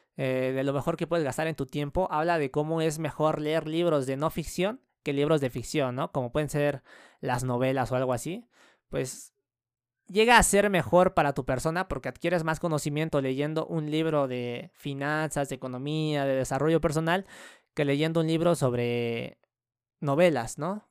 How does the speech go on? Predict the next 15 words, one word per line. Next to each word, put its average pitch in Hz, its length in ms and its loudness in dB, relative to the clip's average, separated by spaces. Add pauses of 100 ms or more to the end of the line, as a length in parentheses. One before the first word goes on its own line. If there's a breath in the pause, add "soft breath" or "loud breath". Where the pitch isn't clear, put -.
Como 127 180 -4
puede 147 200 0
ser 139 460 0
Harry 143 200 -2
Potter 139 340 0
o 131 60 2
algo 131 160 0
así. 143 280 -6 (640 soft breath)
Pero, 202 540 8
pues, 135 600 -4 (160)
es, - 320 -4
de 208 180 4
algo 240 240 8
a 226 60 8
nada 220 340 4